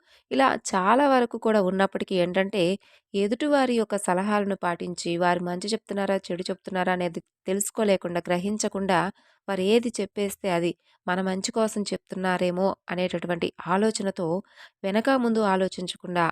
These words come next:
ఆ పనులన్నీ కూడా చేసేస్తూ ఉన్నారు ఈ మధ్యకాలంలో. అక్కడ మీరు చాలా రకాలుగా నష్టపోతున్నారండి. అంటే మీ ఆర్థిక స్థితి గణనీయంగా పెరగడం చూసి, మీరు సంతోషంగా ఉండడం చూసి, మీ కుటుంబంలో కలహాలు లేకుండా ఉండడం చూసి,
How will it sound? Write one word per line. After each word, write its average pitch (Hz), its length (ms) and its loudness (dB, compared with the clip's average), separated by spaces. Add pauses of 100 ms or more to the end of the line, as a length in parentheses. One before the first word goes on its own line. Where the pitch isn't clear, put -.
ఆ 170 140 -8
పనులన్నీ 196 380 0
కూడా 175 280 -2
చేసేస్తూ 175 560 -4
ఉన్నారు 175 300 0
ఈ 170 100 -2
మధ్యకాలంలో. 165 580 -4 (420)
అక్కడ 247 220 -4
మీరు 233 280 0
చాలా 196 280 0
రకాలుగా 202 420 0 (280)
నష్టపోతున్నారండి. 175 920 -4 (340)
అంటే 208 160 -2
మీ 226 120 2 (180)
ఆర్థిక 190 320 0
స్థితి 202 320 -8 (140)
గణనీయంగా 202 540 0
పెరగడం 180 420 0
చూసి, 170 320 -4 (360)
మీరు 196 240 -2
సంతోషంగా 202 560 -2 (120)
ఉండడం 180 340 -2
చూసి, 165 320 -6 (340)
మీ 202 120 -2
కుటుంబంలో 214 540 -2
కలహాలు 190 480 2
లేకుండా 180 460 0
ఉండడం 170 340 -2
చూసి, 180 300 -2